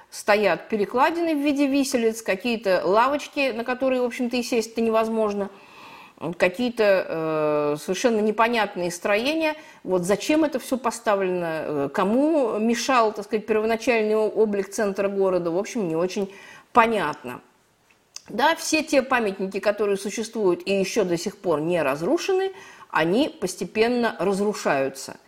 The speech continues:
То есть, как бы, финансирование прошло как-то совершенно мимо Новой Ладоги. Я даже могу догадаться, куда эти деньги были потрачены.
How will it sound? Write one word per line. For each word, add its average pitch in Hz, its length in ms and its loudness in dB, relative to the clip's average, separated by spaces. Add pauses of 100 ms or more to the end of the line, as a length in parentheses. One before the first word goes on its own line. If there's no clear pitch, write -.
(540)
То 247 140 8
есть, 214 140 2
как 226 200 -2
бы, 208 80 -4
финансирование 330 760 0
прошло 254 420 0
как-то 254 280 -2
совершенно 240 580 0
мимо 254 280 2
Новой 233 300 0
Ладоги. 143 380 -2
Я 180 280 2 (160)
даже 208 280 0
могу 180 360 -2
догадаться, 165 600 -2
куда 156 380 0
эти 151 260 -6
деньги 160 420 -2
были 151 440 -2 (100)
потрачены. 147 720 -4